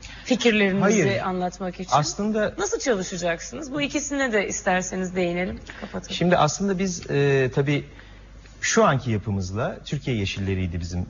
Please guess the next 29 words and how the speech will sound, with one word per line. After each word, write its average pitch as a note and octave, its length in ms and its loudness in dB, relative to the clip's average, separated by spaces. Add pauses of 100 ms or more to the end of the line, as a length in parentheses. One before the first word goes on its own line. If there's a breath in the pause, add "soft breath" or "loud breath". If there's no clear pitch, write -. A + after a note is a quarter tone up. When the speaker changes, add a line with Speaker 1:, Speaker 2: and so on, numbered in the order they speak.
(200)
Speaker 2:
parti F#2+ 300 0
kurmadan F#2 380 0
önceki F2+ 300 -2
ismimiz, C3+ 380 -2
altı C3 300 2
yıldır F2 200 -2
çalışıyoruz. - 760 -10
Yani G#2 200 4
Speaker 1:
Hı G#2 40 2
hı. G#2 40 2
Speaker 2:
biz B2 220 0 (380 loud breath)
hem D#3 180 4
parti C#3+ 280 4
kuruluş B2 280 -2
çalışmalarını E3+ 500 -2
yürütüyoruz E3+ 400 -2
hem G3 140 2
de F3 80 0
bir F#3 80 0
toplumsal D#3+ 680 2
siyasi C#3 440 -2
hareket C#3 340 2
olarak G2 340 2
zaten A#2+ 320 2
sürdürüyoruz B2+ 640 0
çalışmalarımızı. G2 720 -2
Bunun C3 320 2 (100)
en C3+ 160 6
çok, A#2+ 300 2